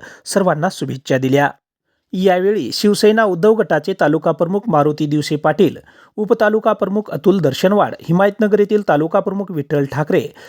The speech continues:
संपर्क प्रमुख सराटे, शिवसेनेचे ज्येष्ठ कार्यकर्ते भुजंगराव पाटील नंदगावकर, इस्लापूर कृषी उत्पन्न बाजार समितीचे सभापती शिवाजी घोगरे पाटील,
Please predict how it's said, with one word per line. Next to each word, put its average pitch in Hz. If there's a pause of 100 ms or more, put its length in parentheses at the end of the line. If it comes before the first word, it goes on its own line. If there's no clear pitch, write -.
(100)
संपर्क 202
प्रमुख 196
सराटे, 156
शिवसेनेचे 208
ज्येष्ठ 175
कार्यकर्ते 156
भुजंगराव 160
पाटील 170 (300)
नंदगावकर, 156 (280)
इस्लापूर 208
कृषी -
उत्पन्न 202
बाजार 165
समितीचे 185
सभापती 165
शिवाजी 160
घोगरे 185
पाटील, 165